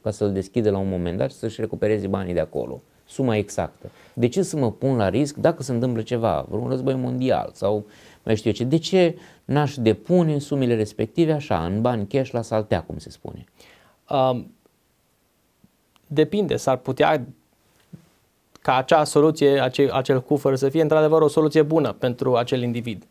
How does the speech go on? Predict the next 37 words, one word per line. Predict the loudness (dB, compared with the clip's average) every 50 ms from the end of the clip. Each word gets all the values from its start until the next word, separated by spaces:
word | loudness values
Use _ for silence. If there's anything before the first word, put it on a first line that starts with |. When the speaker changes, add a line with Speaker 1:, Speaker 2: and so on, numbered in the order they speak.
| _
Speaker 2:
Depinde | -6 -4 -2 -2 -2 0
Speaker 1:
Da. | 0
Speaker 2:
de | 0 0
vârsta | 2 2 0 2 2 2 2 2
individului, | 2 0 -2 -2 -2 -2 -2 -2 -4 -4 -6 -8 _ _ _ _
dacă | -2 2 2 2 2 0 -2 -2
este | 0 0 0 -2 -2 -2 -2 -2
un, | 0 0 -2 -4 -6
un, | -6 -6 -6 -6 -4 -4
uh, | -4 -2 -2 -4 -4
un | -4 -6
bunic | -6 -4 -4 -4 -4 -6 -8 -14 _ _ _
sau | -8 -6 -4
o | -4
bunică | -4 -4 -6 -6 -8 -6
care | -4 -2 0 0 0
deja, | -2 -2 0 2 2 0 0 -4 -12 -20 -20 -20 _ _ _ _ _ -4
uh, | -2 0 2
este | 2 2 2 2 4 2
la | 4 4 2
apusul | 2 0 -2 -4 -2 -2 -2 -4
vieții, | -2 -2 -4 -4 -4 -4 -10 -10 -10 -12 -10
Speaker 1:
Mhm. | -10 -10 -8 -8 -10 -10 -10 -10 -8 -6 -4 -2
Speaker 2:
nu | 0 0
mai | 0 0 0 0
are, | 0 0 2 2 2 2 2 0 -2 -4 -6
nu | -4 -2 0
mai | 0 0 0
depinde | 0 0 0 0 0 0 0
nimeni | 0 0 0 0 0 0 -2 -2 0
de | 0 0
salariul | 0 0 -2 -4 -2 0 0 0 0 0 0
lor | 0 0 -2 -2
sau | -4 -6 -6
de | -6 -6
venitul | -6 -6 -6 -6 -8 -8 -4 -2
lor, | 0 0 0 -2